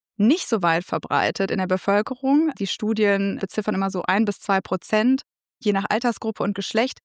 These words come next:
Allerdings sind subklinische, ungesunde Verhaltensweisen beim Thema Essen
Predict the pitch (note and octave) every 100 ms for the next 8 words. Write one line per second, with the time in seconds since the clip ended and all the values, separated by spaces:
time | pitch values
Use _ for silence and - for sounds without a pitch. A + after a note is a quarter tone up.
0 | _ _ G#3 A#3 G#3 A#3 B3 C4 - A3+
1 | G#3+ - G3 A#3+ - - F#3+ F3 E3 -
2 | F3 F3 - - B3 D#4+ C#4 A3+ B3 B3
3 | B3 A3 G3+ A3 B3 A#3 - G3 G3+ G#3+
4 | G#3 G3 - G3+ G3+ - G3+ G#3+